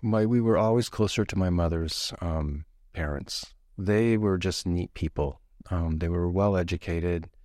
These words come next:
My grandmother used to send us tape recordings of her reading stories when we were little, and so we would get them in the mail, and it was always so comforting. She, she worked in a library and read to children regularly,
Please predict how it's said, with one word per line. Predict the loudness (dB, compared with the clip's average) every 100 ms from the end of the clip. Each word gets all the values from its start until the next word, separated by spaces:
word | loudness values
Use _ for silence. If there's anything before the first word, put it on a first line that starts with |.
| _ -20 -20 -8
My | -4
grandmother | 2 2 4 4 4
used | 2 -2
to | -6
send | -2 0
us | 0 -4
tape | -4 -4 -2
recordings | -4 -2 -2 0 -2
of | -2 -2
her | -2
reading | 0 0 -2 -2
stories | -4 -2 0 0 -2 -2
when | -2
we | 0
were | 0 0
little, | 2 0 -2 -6 -20 -20 -20 -20 -20 -8
and | -4 -2
so | 0 0
we | 0 0
would | -2 -2
get | -4
them | -2 -2
in | 0
the |
mail, | 0 0 0 -2 -4 -8 _ -20 -20 -20 -8
and | -4
it |
was | -2 2
always | 2 2 2
so | -2 -2
comforting. | -4 -6 -4 -4 -4 -4
She, | -4 -4 -4 -6
she | -8 -2
worked | 0 0 2
in | 0
a | 2
library | 0 0 0 0 2 0
and | 0 0
read | 2 0 -2
to |
children | -6 -2 0 0 -2 0
regularly, | 0 0 0 0 -2